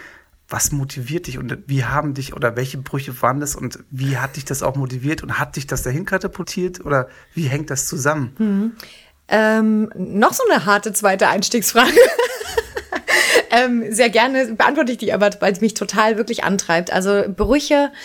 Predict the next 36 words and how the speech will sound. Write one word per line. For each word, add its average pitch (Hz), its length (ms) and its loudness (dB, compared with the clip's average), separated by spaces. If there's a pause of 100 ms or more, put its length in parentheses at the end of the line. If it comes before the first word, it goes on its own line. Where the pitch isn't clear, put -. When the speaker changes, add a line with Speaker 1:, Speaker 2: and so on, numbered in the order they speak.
(380)
Speaker 2:
ähm, 214 460 2
führen 247 600 2
ja 220 180 0
oft - 260 -2
dazu, 220 360 -2
dass 214 200 -2
man 208 160 -2
in 196 120 -2
seinem 196 200 0
Leben 202 640 0
ganz 202 300 0
neue 190 520 0
Wege 208 320 2
gehen 196 220 0
muss, 196 240 0
die - 80 -6
man 190 160 0
vielleicht 190 560 0
nicht 233 160 0
freiwillig 220 560 -2
geht, 214 340 -4
weil 196 120 2
man 196 320 -4
sich 180 160 -10
diesen 196 200 -2
Bruch 185 220 -2
nicht - 160 -4
ausgesucht - 520 -4
hat, 254 240 -2 (500)
ähm, 196 320 0
oder 202 400 2
aber, 190 600 0
äh, 190 200 -2
den 190 160 -2
man 190 120 -2
vielleicht 185 440 -4